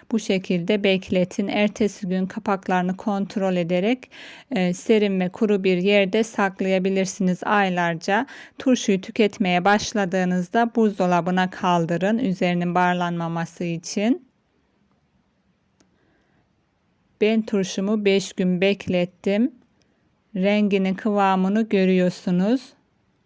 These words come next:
Turşunuzu on gün sonra açıp tüketebilirsiniz. Dilerseniz aylarca da bekletebilirsiniz. Turşumuzun suyunun ne kadar berrak olduğunu görüyorsunuz. Salatalıkları güzelce yıkadığımız için.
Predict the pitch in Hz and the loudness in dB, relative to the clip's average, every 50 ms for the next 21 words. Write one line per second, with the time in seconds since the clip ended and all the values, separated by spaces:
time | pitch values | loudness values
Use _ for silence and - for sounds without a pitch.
0 | _ _ _ _ _ _ _ _ _ _ _ _ _ _ _ _ _ _ - - | _ _ _ _ _ _ _ _ _ _ _ _ _ _ _ _ _ _ -6 -2
1 | - 226 226 214 - - 214 202 190 185 180 180 196 214 226 - - 277 214 220 | 0 2 2 0 0 0 0 0 0 0 0 0 0 -2 -2 -2 0 2 2 4
2 | 208 202 190 190 185 185 180 - - 220 202 190 185 190 202 202 - - 208 196 | 2 2 2 0 0 0 -2 -2 -2 -2 -2 0 0 0 0 0 0 0 -2 -2
3 | 196 - - 208 208 - - - _ _ _ _ _ _ _ _ _ - - 214 | -2 -4 -4 -4 -4 -6 -12 -20 _ _ _ _ _ _ _ _ _ -8 -6 -2
4 | - 226 196 190 - 208 185 185 208 196 202 196 190 190 - - 185 185 185 190 | 2 2 2 2 2 0 2 2 2 2 2 0 0 -2 -4 -4 -2 -2 -2 -2
5 | 190 - 220 208 202 196 196 196 196 - 190 185 185 185 - - - 196 190 196 | -2 -2 0 0 2 2 2 0 0 -2 -2 -2 -2 -2 -2 -2 0 0 2 2
6 | 190 190 185 185 180 185 - 175 170 156 185 190 220 262 - _ _ _ _ _ | 2 2 2 2 2 0 0 -2 0 0 0 0 0 -2 -4 _ _ _ _ _
7 | _ _ _ _ - 202 202 202 - 190 185 180 185 220 202 185 190 185 185 190 | _ _ _ _ 2 2 2 2 2 0 0 0 0 0 0 0 0 0 0 0
8 | 190 190 190 - - 180 180 190 190 - - - - 214 208 208 - - 226 208 | 0 -2 -4 -4 -2 -2 0 -2 -2 -6 -8 -4 0 0 2 0 0 0 0 0
9 | 208 202 196 208 220 214 - - 214 190 190 190 190 190 202 208 208 208 208 - | 0 0 0 0 0 -2 -2 -2 0 0 2 2 0 0 0 0 0 0 -2 -2
10 | 208 180 180 180 180 180 175 196 190 190 185 196 190 190 - 196 175 175 165 165 | -2 0 2 2 2 2 2 2 2 2 2 0 0 -2 -2 0 0 0 0 0
11 | 180 180 190 214 240 - 220 190 180 180 175 170 175 170 - - 185 180 190 214 | 0 0 0 0 0 2 2 4 4 4 2 2 0 -2 -4 -4 -4 -4 -4 -6
12 | - - 214 190 190 190 190 - 190 175 170 170 - 185 185 196 208 196 202 180 | -6 -4 -2 -2 -2 -2 -2 -4 -4 -4 -4 -4 -2 -2 0 0 0 -2 -2 -2
13 | - 185 175 170 165 190 208 202 190 185 - 190 180 165 180 180 175 180 170 170 | -2 -2 -2 -2 0 0 -2 -2 -2 -2 -4 -4 -2 0 0 0 0 -2 -2 -4
14 | 170 160 - - - 190 202 226 294 - - | -6 -6 -6 -6 -6 -2 -2 -2 -2 -2 -6